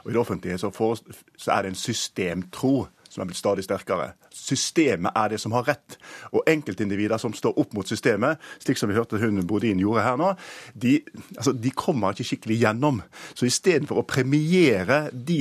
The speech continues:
som vil reise kritikk, så holder vi de nede. Og dette var jo litt ille tilfelle da, for at hun, hvis hun ble fratatt arbeidsoppgaver og så å si definert som en sånn særing som ikke vi skal høre på. Så det er jo stikk motsatt holdning man er nødt til å ha. Hvis man vil ha fokus på sikkerhet, så må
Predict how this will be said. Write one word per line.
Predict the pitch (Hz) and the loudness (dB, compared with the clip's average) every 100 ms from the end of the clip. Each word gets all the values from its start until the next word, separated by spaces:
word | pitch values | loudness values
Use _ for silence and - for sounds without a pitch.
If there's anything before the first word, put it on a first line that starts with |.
| - | 0
som | - 107 | 2 2
vil | 120 117 | 2 2
reise | 127 123 | 0 0
kritikk, | - 165 - - - - - | -4 0 0 -2 -12 -16 -16
så | - 147 | -2 2
holder | 139 127 | 4 4
vi | 107 104 | 2 2
de | 110 | 2
nede. | 107 127 139 95 | 4 4 4 4
Og | 92 | 2
dette | 127 98 | 2 4
var | 120 | 4
jo | 139 | 4
litt | - - | -2 0
ille | 107 131 104 | 2 4 4
tilfelle | 101 110 101 104 | 2 0 0 4
da, | 165 127 | 2 4
for | 113 | 0
at | 120 | 0
hun, | 113 110 | 0 0
hvis | 113 | 0
hun | 117 | 0
ble | 110 | -2
fratatt | - 131 - - | 2 0 0 0
arbeidsoppgaver | 104 127 123 101 101 90 95 | 0 0 0 -2 0 0 0
og | |
så | 95 117 | 0 0
å | 92 | 2
si | 113 92 95 98 | 0 0 -4 -2
definert | 101 - 113 90 85 | -2 0 0 0 0
som | 120 110 | 0 0
en | 117 | 0
sånn | 107 | -2
særing | - 107 107 127 90 87 | 0 0 0 0 -4 -4
som | |
ikke | 107 107 | -4 -2
vi | |
skal | 95 110 | 2 2
høre | 120 | 2
på. | 156 156 - - - - 123 | 2 0 -4 -18 -16 -16 -8
Så | 131 | 0
det | 143 | 2
er | |
jo | 143 - | 2 0
stikk | 156 - | 0 2
motsatt | 143 139 156 | 2 2 2
holdning | 165 165 151 180 | 2 2 2 2
man | 160 160 | 2 2
er | 135 | 2
nødt | - | 2
til | 160 | 2
å | 170 | 2
ha. | 165 | 0
Hvis | 135 | 0
man | 139 147 | 0 0
vil | - | 0
ha | 147 143 147 | 4 4 2
fokus | - 156 127 | -2 -2 -2
på | 139 | 0
sikkerhet, | 147 156 170 - - - | 0 2 0 -2 -16 -6
så | - 165 | 2 4
må | 131 | 4